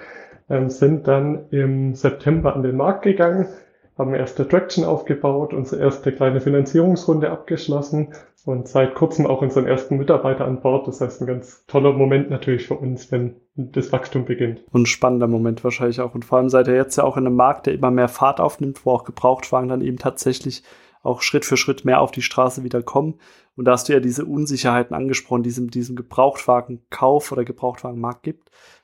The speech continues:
Speaker 2: Wahrscheinlich sowohl von Käufer- als auch von Verkäuferseite. Magst du mal beide Seiten ein Stück weit beleuchten? Also was so die Unsicherheiten sind, mit denen ihr dann zu kämpfen habt oder der Markt an sich?
Speaker 1: Sehr gerne, genau.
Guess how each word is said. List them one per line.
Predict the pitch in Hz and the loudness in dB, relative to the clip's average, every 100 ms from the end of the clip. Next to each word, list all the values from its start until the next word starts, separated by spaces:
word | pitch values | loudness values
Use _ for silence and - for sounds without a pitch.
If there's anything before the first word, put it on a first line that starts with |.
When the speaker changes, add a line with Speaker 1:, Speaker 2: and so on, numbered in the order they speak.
| _ | _
Speaker 2:
Wahrscheinlich | 127 - 127 131 | -4 0 2 0
sowohl | 131 123 135 | -2 0 0
von | 135 123 | 0 -4
Käufer- | - 135 135 139 | 2 2 2 0
als | 143 | 0
auch | 151 139 | -2 -2
von | 156 | -6
Verkäuferseite. | 143 156 - 160 156 151 147 147 147 - _ _ - | -4 -4 0 0 0 -2 -4 -4 -8 -18 _ _ -2
Magst | 127 - 139 | -2 0 0
du | |
mal | 135 | 2
beide | - 131 147 147 | 4 4 4 2
Seiten | 131 135 135 | 4 2 2
ein | 127 | -4
Stück | - - - | -4 -6 0
weit | 131 127 | 0 0
beleuchten? | 127 123 139 143 - | 0 2 2 0 -6
Also | 127 120 | -6 -2
was | 127 - | -4 -2
so | |
die | 123 123 131 | -2 -2 -2
Unsicherheiten | - 156 160 143 131 127 127 127 | -4 -4 -2 -2 -4 -2 -2 -4
sind, | 127 139 | -6 -4
mit | 131 123 | -2 2
denen | 123 123 120 _ _ _ | 2 0 -6 _ _ _
ihr | 139 151 | 2 4
dann | 147 | 4
zu | - | 2
kämpfen | 139 147 147 139 131 | -2 -2 -2 -4 -4
habt | 143 | 0
oder | 127 | 2
der | 120 | 4
Markt | 117 131 - 123 | 4 2 0 -4
an | 117 | -6
sich? | 117 - _ | -8 -12 _
Speaker 1:
Sehr | 165 156 | -12 -10
gerne, | 147 160 139 127 | -8 -8 -10 -8
genau. | 131 127 147 | -6 -4 -6